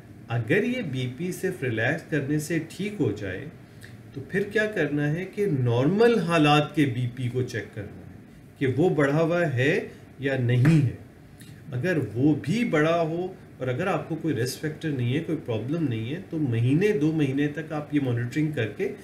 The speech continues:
और फिर ये फैसला कर सकते हैं कि आपको blood pressure का mers है या नहीं है। तो इसलिए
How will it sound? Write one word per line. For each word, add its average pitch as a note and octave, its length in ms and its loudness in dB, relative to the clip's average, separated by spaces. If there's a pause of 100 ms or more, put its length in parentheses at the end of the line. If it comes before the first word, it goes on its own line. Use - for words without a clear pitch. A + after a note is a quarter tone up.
(220)
और D#3 220 -4
फिर B3+ 140 2
ये B3+ 140 4
फैसला D3+ 380 2
कर B2+ 180 -2
सकते A#2+ 340 -8
हैं B2 160 -2
कि B2+ 60 -6
आपको G#2+ 280 -8
blood G#2 220 -6
pressure G#2 320 -10
का A2 200 -8
mers G#2+ 380 -6 (100)
है D#3 340 0 (540)
या A2 140 0
नहीं G#2+ 320 -4
है। F#2+ 200 -10 (460)
तो E3 60 -16
इसलिए G#3+ 340 -4